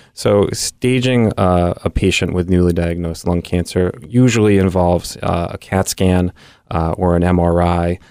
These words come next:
or, um, some other blood tests. And when we figure out the stage, uh, either the lung cancer is able to be surgically resected, and that's really where we want it. We want it to be small so it can be taken out.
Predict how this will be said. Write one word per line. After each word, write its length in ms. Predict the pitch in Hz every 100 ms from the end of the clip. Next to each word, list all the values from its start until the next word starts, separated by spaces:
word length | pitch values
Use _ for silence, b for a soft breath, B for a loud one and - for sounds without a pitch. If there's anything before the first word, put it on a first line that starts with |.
| b b
or, 360 | - 82 82 82 -
um, 300 | 85 82 82
some 200 | - 95
other 340 | 90 90 87 85 -
blood 300 | - 98 85
tests. 640 | - 87 82 - - - - -
And 540 | 104 95 90 90 85 - -
when 280 | - 113 110
we 100 | 104
figure 360 | 95 117 101 101
out 180 | 104 -
the 80 |
stage, 680 | 101 - 170 135 107 98 - B B B B -
uh, 320 | 107 98 92 -
either 520 | 135 139 120 107 104
the 140 | 101
lung 200 | 101 107
cancer 500 | 110 104 101 - 101
is 200 | 98 92 -
able 280 | 104 104 110
to 140 | -
be 120 | 98
surgically 640 | 98 - 104 101 - 101 98 - _ _ _ _ _ _ -
resected, 640 | 117 - 98 90 - 92
and 140 | 95 95
that's 240 | 98 -
really 240 | 98 92 90
where 180 | 90
we 140 | 90 90
want 260 | 92 90
it. 80 | 92
We 100 | 98
want 200 | 90 90
it 80 | 87
to 100 | -
be 80 | 87
small 400 | - 104 98 95
so 220 | - 92
it 80 | 87
can 100 | 92
be 140 | 87
taken 320 | - 87 90
out. 360 | 90 85 92 -